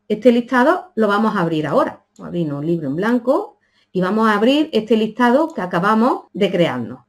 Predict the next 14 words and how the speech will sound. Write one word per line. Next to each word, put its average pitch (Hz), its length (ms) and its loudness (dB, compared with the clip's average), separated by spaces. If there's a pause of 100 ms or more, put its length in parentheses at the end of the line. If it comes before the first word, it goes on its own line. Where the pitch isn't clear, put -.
Y 240 120 2
aquí 220 220 0
lo 170 120 2
tenemos. 165 400 -4 (1160)
Ya 247 180 4
lo 311 100 2
tenemos 214 320 0
abierto. 139 480 -2 (460)
Muy 254 140 4
bien. 226 280 -2 (200)
Se 254 220 4
trata 370 560 0 (800)
de 214 180 -2
poder 220 540 0